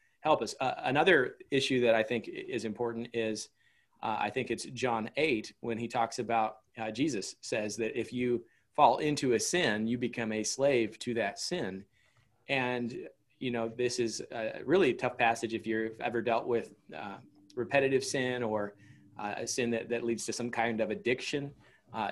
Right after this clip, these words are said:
you, you know how difficult it is to climb out of that, and you need the help of God. Even A A admits a higher power is the only way you're gonna get out of this. And God will allow us to fall in to those patterns of sin, which breed consequences.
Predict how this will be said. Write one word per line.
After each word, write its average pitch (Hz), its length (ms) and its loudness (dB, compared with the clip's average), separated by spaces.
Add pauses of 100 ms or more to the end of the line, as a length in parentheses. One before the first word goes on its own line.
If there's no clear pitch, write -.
you, 120 220 -6
you 123 120 -2
know 123 140 0
how - 160 2
difficult 135 500 0
it 104 80 -6
is 110 180 0
to - 80 -10
climb 104 360 -4
out 131 180 0
of 123 140 -4
that, 95 240 -2
and 104 100 -4
you 101 60 -4
need 104 180 -4
the 98 80 -8
help 101 220 -2
of - 160 -12
God. 104 480 2
Even 113 180 0
A 113 240 0
A 120 340 0
admits 101 300 -4
a 95 80 0
higher 117 220 2
power 120 280 6
is 98 100 0
the 110 80 -4
only 110 120 -2
way 104 120 0
you're 95 120 -2
gonna 101 140 -4
get 95 140 -2
out 110 140 2
of 120 80 -6
this. 90 220 -8 (680)
And 123 520 0
God 143 260 8
will 135 180 4
allow 117 320 8
us 110 420 -2 (880)
to 135 180 0
fall 120 340 6
in 127 460 -2
to 120 160 -2
those 104 360 0
patterns 107 460 0
of 101 120 -4
sin, 98 340 -6
which - 340 -6 (180)
breed 104 380 -2
consequences. - 720 -8